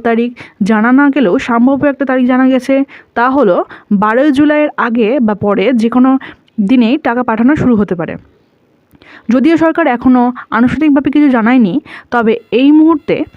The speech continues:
যা পরিস্থিতি, তাতে ঘোষণা আসা শুধু সময়ের অপেক্ষা। প্রথম ধাপে টাকা পাঠানো হতে পারে নির্দিষ্ট কিছু জেলায়, নদিয়া, পূর্ব পশ্চিম বর্ধমান, হাওড়া, উত্তর দক্ষিণ চব্বিশ পরগনা, মুর্শিদাবাদ, পূর্ব পশ্চিম মেদিনীপুর, বীরভূম, হুগলি, মালদা,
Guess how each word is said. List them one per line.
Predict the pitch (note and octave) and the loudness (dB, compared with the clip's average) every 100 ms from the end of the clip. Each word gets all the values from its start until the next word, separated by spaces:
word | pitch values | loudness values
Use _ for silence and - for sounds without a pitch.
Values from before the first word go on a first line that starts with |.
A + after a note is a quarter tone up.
| - - G3 | -20 -8 -2
যা | A3 | -2
পরিস্থিতি, | G#3+ A#3 C#4+ - D4 D4+ B3 | 0 0 0 -2 0 0 0
তাতে | A3 | 0
ঘোষণা | G3 G#3 B3+ C4+ A#3+ | -2 -2 0 2 0
আসা | A#3 C#4+ | -2 -2
শুধু | A#3 B3 B3 | -2 -2 0
সময়ের | A3 A3 G3+ | 0 0 -2
অপেক্ষা। | F#3+ - E3+ - _ _ _ _ _ - - - - - - - | -6 -8 -12 -14 _ _ _ _ _ -20 -20 -20 -20 -20 -10 -2
প্রথম | D4 E4 E4+ | 0 2 2
ধাপে | E4+ E4+ | 2 -2
টাকা | D4 B3+ | -2 -2
পাঠানো | A#3 B3 B3+ | 0 0 2
হতে | A#3+ C#4 | 0 -2
পারে | C4+ G3 A#3+ | -2 0 0
নির্দিষ্ট | A3+ C4+ C4 D4 | 2 0 0 0
কিছু | C#4+ C#4 | 0 2
জেলায়, | C4+ C#4 D4 - - - | 0 0 -2 -8 -10 -2
নদিয়া, | G#3 A#3 B3+ D4 D4 | 0 2 2 2 0
পূর্ব | D4 B3 A3+ A#3 | 0 0 0 0
পশ্চিম | A#3 A#3 B3+ | -2 0 2
বর্ধমান, | A3 F3+ F3+ E3 C#3 - - - - | 2 0 -2 -2 -2 -6 -12 -10 -4
হাওড়া, | A3+ A#3+ E3+ - - - | -2 0 -2 -6 -12 -4
উত্তর | C4 B3+ D4+ C4+ | -4 -2 0 0
দক্ষিণ | C#4 D4 | 0 2
চব্বিশ | C#4+ C4+ C4+ C#4 | 2 0 0 -2
পরগনা, | C4 C4 C4 | 0 0 2
মুর্শিদাবাদ, | A#3 G#3 A#3+ A#3+ G#3 D#3+ C#4 - - - - | 2 0 0 -2 -2 -2 -4 -10 -20 -10 -2
পূর্ব | C#4 D4+ D4+ | 2 2 0
পশ্চিম | C#4+ D4 | 0 0
মেদিনীপুর, | C#4 B3+ C#4 C4+ D4 D#4 - _ G#3 | 2 2 2 0 -2 -4 -8 _ -2
বীরভূম, | G#3 C4 B3+ G3+ C4 - _ - | 0 2 2 0 -2 -6 _ -4
হুগলি, | B3+ B3+ C#4+ D#4 | -2 2 2 2
মালদা, | A#3 F#3+ G3 | 2 0 -2